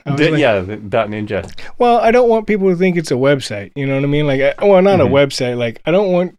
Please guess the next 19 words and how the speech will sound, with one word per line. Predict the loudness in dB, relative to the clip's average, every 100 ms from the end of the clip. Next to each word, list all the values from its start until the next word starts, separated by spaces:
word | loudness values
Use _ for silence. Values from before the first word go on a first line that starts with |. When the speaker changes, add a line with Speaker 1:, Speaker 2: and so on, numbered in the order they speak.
| _
Speaker 1:
I'm | -10 -6
not | -6 -6
trying | -6 -4 -4
to | -4
get | -4 -6 -4
people | -6 -4 -4
to, | -4 -8 -14 _ -20 _ _ -12
to |
buy | -2 2 2
stuff | 2 0 -2 -2
off | -2 -2
of | -4
it. | -2 -4 -6 -12
Speaker 2:
Right. | -8 -6 -4
Speaker 1:
It's | -6 -6
just | -2 -2 -2
some | -2 -4
place, | -4 -2 -2 -2 -4
like, | -6 -6 -8